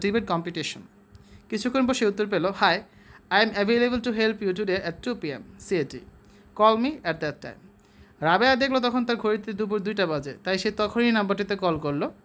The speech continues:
কিন্তু ওপাশ থেকে কলটি কেটে দেওয়া হলো। কিছুক্ষণ পর রাবেয়া আরেকটি বার্তা পেল, সেখানে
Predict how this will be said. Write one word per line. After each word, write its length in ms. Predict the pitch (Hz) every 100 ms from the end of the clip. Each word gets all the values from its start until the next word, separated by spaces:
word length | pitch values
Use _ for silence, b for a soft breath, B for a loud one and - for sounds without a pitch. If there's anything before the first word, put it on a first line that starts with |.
| -
কিন্তু 180 | 196 196
ওপাশ 140 | 202 226
থেকে 140 | 247 233 202
কলটি 200 | 190 202
কেটে 200 | 208 220 185
দেওয়া 140 | 156 139
হলো। 160 | 135 - - - - _ - - - B B B B B -
কিছুক্ষণ 400 | 233 262 269 254
পর 80 | 262 233
রাবেয়া 220 | 214 233
আরেকটি 220 | 214 214 226
বার্তা 200 | 202 190 202
পেল, 100 | 190 156
সেখানে 220 | 185 196